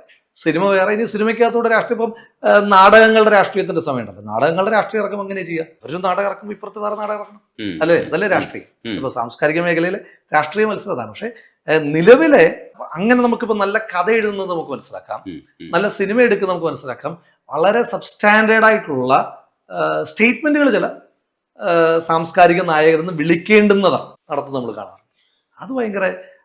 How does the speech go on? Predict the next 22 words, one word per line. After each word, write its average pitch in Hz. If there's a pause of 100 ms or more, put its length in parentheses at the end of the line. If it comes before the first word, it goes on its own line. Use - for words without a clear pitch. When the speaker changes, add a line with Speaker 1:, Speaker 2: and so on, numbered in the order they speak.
(120)
Speaker 1:
ആ, 156
പിന്നെ 143
അവരുടെ 160
രചനകളിലെ 151
ഏറ്റവും 165
മോശം 147
രചനയായിട്ട് 151
നമ്മൾ 143
കണ്ടിട്ടുണ്ട്. 139 (340)
നമ്മൾ 160
തള്ളിക്കളയുക 156
അല്ലാതെ 143 (100)
അതിനോട് 196
നമുക്ക് 220
നിവൃത്തിയില്ല. 165 (200)
Speaker 2:
ഉം. 90 (160)
Speaker 1:
ആ, 78 (140)
പഴയ 151
കാലത്ത് 160
ഇപ്പം 185
സാംസ്കാരിക 170
പ്രവർത്തകർക്ക് 175